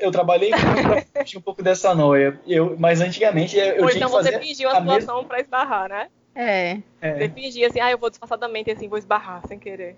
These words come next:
Speaker 1: Eu não
Speaker 3: Não.
Speaker 1: chegava nesse nível, não, mas a-, até que rolava uma vontade. Mas é isso, de, de, de vo-, o que eu faço de um lado tem que fazer do outro pro outro pra ficar igual. Ou então, é,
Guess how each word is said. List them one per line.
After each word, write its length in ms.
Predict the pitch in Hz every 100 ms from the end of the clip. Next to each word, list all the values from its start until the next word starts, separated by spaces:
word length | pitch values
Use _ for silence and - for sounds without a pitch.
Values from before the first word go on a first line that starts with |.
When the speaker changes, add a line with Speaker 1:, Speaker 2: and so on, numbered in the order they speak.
| _ _ -
Speaker 1:
Eu 100 | 202
não 80 |
Speaker 3:
Não. 60 | 202
Speaker 1:
chegava 260 | 202 214 202
nesse 300 | 202 - 190
nível, 260 | 175 175
não, 320 | 160 165 185
mas 180 | 185 175
a-, 440 | 185 170 175 185 175
até 180 | 170
que 100 | 175
rolava 300 | 190 190 180
uma 160 | 180 185
vontade. 560 | 180 196 151 135 131 131 - - -
Mas 240 | 151 175
é 100 | 226
isso, 280 | 185 156 156
de, 300 | 147 165 165
de, 520 | 165 160 151 160 170
de 420 | 156 151 160 165 156
vo-, 300 | 151 180 - -
o 80 | 175
que 60 |
eu 60 | 180
faço 400 | 180 190 190 185 180
de 120 | 156
um 140 | 196
lado 260 | 170 175 185
tem 140 | 196
que 60 | 185
fazer 300 | 185 170 175
do 240 | 170 165
outro 300 | 156 165 175
pro 140 | 180 180
outro 200 | 180 -
pra 180 | - 180
ficar 180 | - 202
igual. 500 | 165 135 127 120 - - _ - - -
Ou 140 | 170 180
então, 320 | 214 214 - - -
é, 200 | 78 -